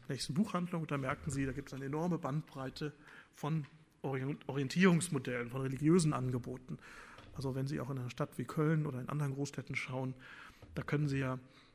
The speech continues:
eine Vielfalt von verschiedenen Hunderten von Religionsgemeinschaften vorfinden, ähm, und Weltanschauungen, die dann noch nicht, noch nicht mal Sozialformen haben, noch gar nicht genannt.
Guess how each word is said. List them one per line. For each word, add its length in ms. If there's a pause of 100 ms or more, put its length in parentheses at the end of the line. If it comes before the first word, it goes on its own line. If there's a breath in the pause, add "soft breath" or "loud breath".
(120 loud breath)
eine 160
Vielfalt 320
von 140
verschiedenen 540
Hunderten 440
von 360
Religionsgemeinschaften 1000
vorfinden, 680 (520 loud breath)
ähm, 340 (160)
und 200 (280)
Weltanschauungen, 840
die 100
dann 140
noch 160
nicht, 420 (120)
noch 100
nicht 180
mal 60
Sozialformen 800
haben, 260
noch 160
gar 120
nicht 180
genannt. 440